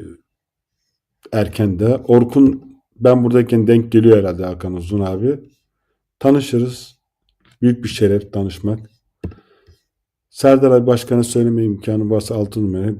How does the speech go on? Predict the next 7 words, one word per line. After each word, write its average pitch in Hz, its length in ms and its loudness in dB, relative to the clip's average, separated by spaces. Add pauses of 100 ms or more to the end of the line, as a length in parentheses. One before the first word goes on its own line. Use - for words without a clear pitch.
(140)
Goretzka, 113 760 -2
sol 107 300 -2
tarafa 95 320 -4
da 113 100 0
Garnacho 107 680 -4
ile 87 160 -6
birlikte 85 440 -8